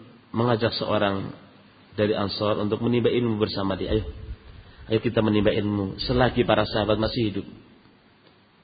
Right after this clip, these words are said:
Ternyata jawaban orang Ansor tadi seperti ini. "Ya, untuk apa kita menimba ilmu? Sementara para sahabat mutawafirun,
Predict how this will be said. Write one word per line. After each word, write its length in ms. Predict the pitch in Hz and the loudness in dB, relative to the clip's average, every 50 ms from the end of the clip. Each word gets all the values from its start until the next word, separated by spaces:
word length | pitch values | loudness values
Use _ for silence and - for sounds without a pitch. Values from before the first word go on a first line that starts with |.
| _ _ _ _ _ _ _ _ _ _ _ _ _ - - | _ _ _ _ _ _ _ _ _ _ _ _ _ -12 -6
Ternyata 320 | 143 147 139 139 156 147 | -4 -4 -4 -2 -2 -4
jawaban 440 | 131 123 117 117 117 117 123 117 - | -2 0 0 0 0 0 -2 -4 -2
orang 280 | - 113 110 110 - 113 | -2 -4 -4 -2 -4 -6
Ansor 240 | 110 - 120 110 107 | -6 -4 -6 -6 -4
tadi 240 | 107 107 110 127 127 127 | -6 -6 -6 -8 -12 -12
seperti 400 | 135 127 107 104 - 117 113 117 | -10 -8 -10 -8 -8 -10 -10 -10
ini. 140 | 120 117 117 110 - - _ _ _ _ _ _ _ _ _ _ _ _ - | -10 -12 -14 -16 -20 -20 _ _ _ _ _ _ _ _ _ _ _ _ -16
"Ya, 120 | 135 131 135 | -14 -8 -8
untuk 200 | 135 147 143 - | -6 -6 -6 -6
apa 320 | 147 143 147 143 131 117 | -6 -6 -6 -4 -4 -4
kita 320 | 113 120 113 - 117 110 | -2 -4 -4 -2 -4 -4
menimba 400 | 110 110 110 113 113 110 104 107 104 | -2 -2 -2 -2 -2 0 2 0 0
ilmu? 520 | - 113 110 104 104 104 101 98 101 113 - - - - - | 0 -2 -4 -4 -4 -6 -6 -8 -8 -10 -12 -16 -20 -20 -20
Sementara 480 | - - 160 160 156 160 156 156 147 143 | -14 -12 -10 -8 -4 -4 -2 -2 0 0
para 160 | 147 135 131 120 | 0 2 0 0
sahabat 360 | 135 143 123 117 113 120 113 | 0 0 -2 0 0 0 0
mutawafirun, 960 | 120 120 120 117 120 113 113 110 107 - 107 104 107 131 143 139 120 110 - | 0 -2 -2 0 2 2 2 2 0 0 0 0 2 2 2 2 0 -2 -6